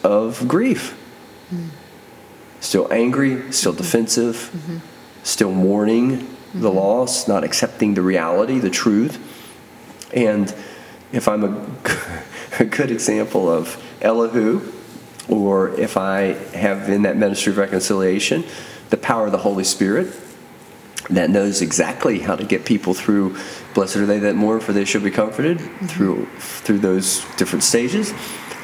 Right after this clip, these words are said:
Speaker 1: knowing where they're at, though, helps me to establish rapport.
Speaker 2: Mm-hmm.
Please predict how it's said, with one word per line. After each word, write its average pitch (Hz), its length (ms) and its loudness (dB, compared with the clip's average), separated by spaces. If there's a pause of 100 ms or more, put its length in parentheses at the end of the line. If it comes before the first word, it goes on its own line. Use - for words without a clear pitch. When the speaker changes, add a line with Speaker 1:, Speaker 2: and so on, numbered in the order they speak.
(200)
Speaker 1:
knowing 208 360 4
where 147 120 2
they're 131 160 4
at, 233 180 -2
though, 139 240 2
helps 135 280 2
me 135 140 4
to 151 100 4
establish 180 520 2
rapport. 240 500 2 (1800)
Speaker 2:
Mm-hmm. 185 400 -2